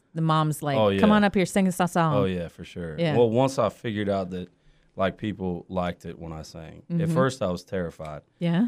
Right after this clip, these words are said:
Speaker 2: Uh, my dad had me go into church and sing Amazing Grace. I chickened out the first week, cried, didn't wanna do it.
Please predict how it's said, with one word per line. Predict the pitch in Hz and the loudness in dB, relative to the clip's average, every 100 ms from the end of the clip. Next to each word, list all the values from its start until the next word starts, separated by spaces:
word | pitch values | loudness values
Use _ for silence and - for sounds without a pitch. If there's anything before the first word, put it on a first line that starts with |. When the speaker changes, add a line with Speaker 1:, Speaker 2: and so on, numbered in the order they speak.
| 240 - | -2 -4
Speaker 2:
Uh, | 87 82 80 - - _ | -2 -2 -6 -12 -18 _
my | 98 | -6
dad | 92 95 | -2 0
had | 92 | 0
me | 90 | -4
go | 90 90 | -6 -6
into | 85 | -8
church | 80 95 87 - - _ - | -8 -8 -8 -10 -20 _ -14
and | 87 | -14
sing | - 90 87 | -10 -8 -6
Amazing | 85 87 85 | -6 -6 -8
Grace. | 82 87 85 - 92 | -8 -6 -8 -10 -12
I | |
chickened | 90 - 98 92 | -10 -8 -4 -4
out | 90 | -4
the | 78 | -6
first | - 87 - | -10 -10 -8
week, | 87 87 - _ _ _ _ _ | -8 -8 -10 _ _ _ _ _
cried, | - 95 87 82 85 _ _ | -8 -2 -2 -2 -6 _ _
didn't | 90 90 | -8 -6
wanna | 85 82 | -4 -6
do | 87 87 | -6 -6
it. | 87 | -8